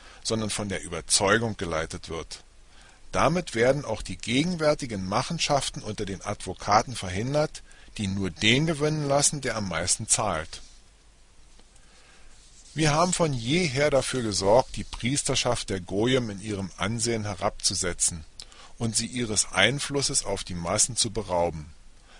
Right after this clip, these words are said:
da sie sonst auch heute noch ein großes Hindernis für uns sein könnte. Tatsächlich ist ihr Einfluss auf die Völker der Welt geringer geworden. Überall wird Gewissensfreiheit gelehrt,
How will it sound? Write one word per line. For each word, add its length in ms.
da 200
sie 140
sonst 420
auch 240
heute 280
noch 280
ein 160
großes 480
Hindernis 500
für 160
uns 200
sein 320
könnte. 360
Tatsächlich 680
ist 220
ihr 180
Einfluss 520
auf 160
die 100
Völker 400
der 180
Welt 280
geringer 360
geworden. 520
Überall 600
wird 220
Gewissensfreiheit 920
gelehrt, 480